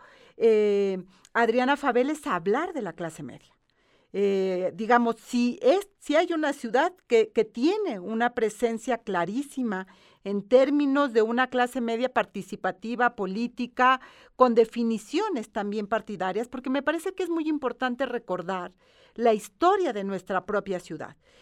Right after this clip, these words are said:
Esta ciudad que no tenía, eh, un proceso electoral para elegir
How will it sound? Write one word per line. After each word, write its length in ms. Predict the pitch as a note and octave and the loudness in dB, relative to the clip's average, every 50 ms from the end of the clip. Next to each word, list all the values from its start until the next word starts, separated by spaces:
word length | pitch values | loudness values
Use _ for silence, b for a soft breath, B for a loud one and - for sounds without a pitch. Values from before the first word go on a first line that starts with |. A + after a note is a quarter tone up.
| b b b | b b b
Esta 280 | - A#3 B3 - D#4+ D4 | -2 -2 0 2 0 0
ciudad 400 | D4 - B3+ G#3+ A#3 A#3+ C4+ D4 | 0 -2 -2 2 4 4 4 2
que 200 | D4 - C#4+ B3+ | 0 0 0 2
no 180 | B3 C4+ C#4+ C#4 | 2 2 0 0
tenía, 800 | - D#4 C#4+ B3+ A#3+ B3 C4 D4+ F4 F4+ E4+ C4+ G#3+ G3 G3 b b b b b b - | 0 0 0 2 2 2 2 2 2 2 0 0 -2 -2 -6 b b b b b b 4
eh, 280 | G#3+ A#3 A3+ A3+ A3+ | 6 8 8 8 6
un 220 | G#3+ A#3 B3+ C4 B3 | 4 2 0 -2 0
proceso 800 | - D#4+ D#4+ D#4 - - D#4+ D#4+ F4 F4 F4 - D#4+ C#4+ C#4+ - | 2 2 2 0 0 2 2 4 4 2 0 0 2 2 2 2
electoral 800 | - A#3 A3+ A3+ A3 G#3+ - _ - A#3 A#3 A#3 B3+ C#4+ D4 | 2 2 4 4 4 2 2 _ 2 4 6 6 6 6 4
para 260 | D4 - D4 C4+ B3+ | 0 0 0 2 2
elegir 800 | B3 A#3 A#3 A3+ A3 G#3+ G3 G3 - - - C#4+ D#4 G4 G4+ b | 2 2 2 4 4 2 2 2 0 -4 0 2 4 4 4 b